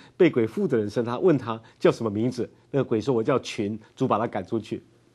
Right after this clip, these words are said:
有的人说：“哎，呃，呃，他们是奉主的名这样说，那个鬼一定要讲实话。”其实不见得，因为，呃，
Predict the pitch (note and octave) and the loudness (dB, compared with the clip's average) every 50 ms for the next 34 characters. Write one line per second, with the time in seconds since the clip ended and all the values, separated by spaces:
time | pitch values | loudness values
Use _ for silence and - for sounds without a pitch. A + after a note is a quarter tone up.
0 | _ _ _ _ _ - - C#3 D3 D3 C#3 - - - B2+ B2+ - E3 D3+ B2+ | _ _ _ _ _ -20 -20 -18 -18 -18 -18 -14 0 2 2 4 4 4 4 4
1 | B2 A#2+ - D3 C#3 C#3 C3+ C3+ - - _ _ _ _ _ _ _ _ _ _ | 2 0 0 0 0 0 -2 -4 -10 -20 _ _ _ _ _ _ _ _ _ _
2 | _ _ _ - _ _ _ _ - A#2 G#2+ G2+ F#2 F2 E2+ _ _ _ _ _ | _ _ _ -20 _ _ _ _ -12 -10 -8 -8 -10 -10 -14 _ _ _ _ _
3 | _ _ _ - - - - - - - - - - - A2 G2+ G2+ F#2+ - G#2+ | _ _ _ -20 -20 -20 -20 -20 -20 -20 -20 -20 -16 -12 -10 -10 -10 -10 -12 -14
4 | G#2 G2 F#2 - _ _ _ _ _ _ - D3 C3+ B2+ B2 A#2+ A2+ - - - | -14 -14 -14 -14 _ _ _ _ _ _ -4 -2 -2 0 -2 -2 -6 -10 -8 -2
5 | - C#3+ C3 B2 - G#3 G3 D3+ C3+ - A#2 G#2+ G#2+ G#2 G#2+ G2 F2 F2 - _ | 0 0 0 2 2 2 2 2 2 0 -4 -6 -4 -4 -6 -6 -8 -10 -16 _
6 | _ _ _ _ _ - C#3+ C#3+ C3 A#2 G#2+ - - - B2+ A2 G#2+ G#2+ - - | _ _ _ _ _ 0 2 2 2 2 -2 -6 -4 -2 -2 -2 -2 -4 -8 -6
7 | - C#3+ C#3 B2+ - - G#2 F2+ F2+ A#2 A#2+ F3+ F3 D3 A#2 - - A2+ F#2 F2 | -2 0 0 0 0 -2 -4 -4 -4 -2 0 2 2 2 2 0 -4 -6 -8 -8
8 | - - - G#2 G#2 B2+ B2 F#2 - - _ _ _ _ _ _ _ _ _ - | -12 -12 -10 -8 -4 -4 -4 -6 -6 -12 _ _ _ _ _ _ _ _ _ -10
9 | - G#3+ A3 G3 - B2+ A#2+ A#2 - - _ _ - D3 C#3 - G#3 F3 B2+ G2+ | -6 -6 -6 -4 -4 -4 -4 -4 -6 -12 _ _ -4 -4 2 4 4 4 4 2
10 | - D#2 - C3 C#3 C#3+ D3 B2+ A2 - - - _ _ _ _ _ _ _ _ | -4 -8 -6 -2 0 2 2 2 0 -2 -8 -18 _ _ _ _ _ _ _ _
11 | _ _ _ _ _ _ _ _ _ _ _ _ _ - - _ _ _ - A2+ | _ _ _ _ _ _ _ _ _ _ _ _ _ -20 -20 _ _ _ -12 -10
12 | G#2 F#2+ F#2+ | -8 -8 -8